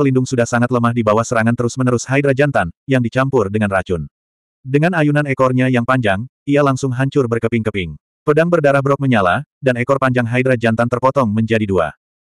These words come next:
Namun, pelindung bahunya juga terkena semburan api hijau dari Hydra betina. Efek dari api hijau itu tidak membakar, tetapi menembus. Api itu benar-benar menembus baju besi dan memasuki tubuh.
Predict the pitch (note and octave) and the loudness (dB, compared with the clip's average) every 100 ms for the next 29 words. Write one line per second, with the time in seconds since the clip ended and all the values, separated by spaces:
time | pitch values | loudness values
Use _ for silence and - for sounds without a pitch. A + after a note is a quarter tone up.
0 | _ B2+ C#3 D3+ D#3 F3+ G3 _ D#3+ D#3 | _ -2 0 2 0 0 -6 _ 2 2
1 | E3+ D#3+ C3+ C#3 C3 B2 A#2+ A#2 A#2 A#2 | 2 2 2 2 2 0 0 0 0 -2
2 | - A2 A2 A2 A#2 A#2+ C3 B2+ A#2+ C3 | -2 0 0 0 -2 -2 0 2 2 0
3 | A2+ C3 B2+ G2+ F#2+ F#2+ D#2 - _ _ | 0 -2 0 0 0 -4 -4 -8 _ _
4 | _ _ _ _ _ D3 C#3+ F3+ F3 C#3+ | _ _ _ _ _ -2 0 2 2 2
5 | C3 C3 C3+ B2+ B2 A#2+ B2+ C3 A#2+ C3 | 2 0 0 0 0 0 -2 0 0 2
6 | B2+ G#2+ F2+ - - D3 D#3 C3 G2+ G2 | 2 0 -2 -6 -4 0 0 0 0 -2
7 | F2 - - _ _ - D3 F#3 D#3+ E3+ | -2 -6 -14 _ _ -2 2 2 2 2
8 | D3 B2+ A#2+ C3 B2 A2 A#2 A#2+ A#2 A#2+ | 2 2 2 0 0 0 0 0 0 0
9 | A#2+ D3 C3 B2 B2 A2+ C3+ B2 A2 F#2 | -2 -2 0 0 0 -2 -2 -2 0 -2